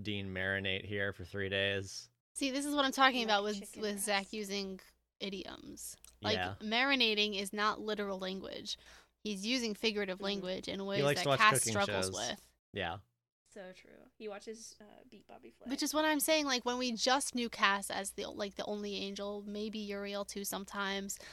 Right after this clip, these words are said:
Speaker 2: like, it was like, "All right, angels are weirdos, they don't understand
Speaker 1: Yeah.
Speaker 2: figurative language because they're not human." And now it's just like, no, Cass is just autistic.
Speaker 1: Yep.
Speaker 3: Yep. We love that for him. Gay, autistic, and Spock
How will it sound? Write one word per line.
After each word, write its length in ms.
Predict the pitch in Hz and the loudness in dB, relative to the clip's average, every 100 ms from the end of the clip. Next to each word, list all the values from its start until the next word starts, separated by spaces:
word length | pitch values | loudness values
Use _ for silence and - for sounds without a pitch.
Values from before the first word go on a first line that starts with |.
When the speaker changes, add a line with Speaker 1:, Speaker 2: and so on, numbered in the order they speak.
| - - | -16 2
Speaker 2:
like, 220 | 208 - | 2 4
it 140 | 214 | 4
was 160 | 226 202 | 6 8
like, 180 | 214 - | 6 10
"All 60 | |
right, 160 | 247 190 | 10 10
angels 400 | - 214 214 208 | 6 4 4 4
are 80 | 202 | 2
weirdos, 480 | 196 196 185 185 190 | 2 0 2 -2 -2
they 100 | 190 | -4
don't 180 | 190 190 | -2 -2
understand 480 | 190 - - 180 196 | -4 -6 -4 -4 0
Speaker 1:
Yeah. 140 | 190 | 2
Speaker 2:
figurative 240 | 170 190 190 | 2 0 -4
language 440 | 190 190 190 - | -4 -4 -4 -6
because 340 | 190 - 190 | -8 -8 -8
they're 140 | - 185 | -6 -6
not 220 | 185 190 | -4 -6
human." 500 | - 233 214 196 196 - - - - | -4 -4 -2 -2 -4 -8 -18 -20 -6
And 100 | 226 | 4
now 160 | 247 247 | 6 8
it's 120 | 240 | 4
just 120 | 233 | 2
like, 120 | 220 | 0
no, 180 | 202 - | 0 -4
Cass 300 | - 196 202 | 2 2 2
is 80 | 202 | -6
just 160 | 202 | -6
autistic. 520 | - - - - - - - _ _ | -6 -8 -10 -8 -10 -12 -20 _ _
Speaker 1:
Yep. 160 | - 87 | -6 -4
Speaker 3:
Yep. 200 | 220 214 _ _ _ _ _ _ _ _ _ _ | -4 -8 _ _ _ _ _ _ _ _ _ _
We 60 | 214 | -18
love 140 | 202 180 | -18 -18
that 140 | 175 - | -20 -20
for 120 | 196 185 | -20 -20
him. 180 | - - _ _ _ | -20 -20 _ _ _
Gay, 280 | 202 208 208 | -6 -4 -4
autistic, 500 | 202 - 208 - 208 | -6 -10 -16 -14 -14
and 100 | 208 | -14
Spock 320 | - - 165 | -16 -14 -14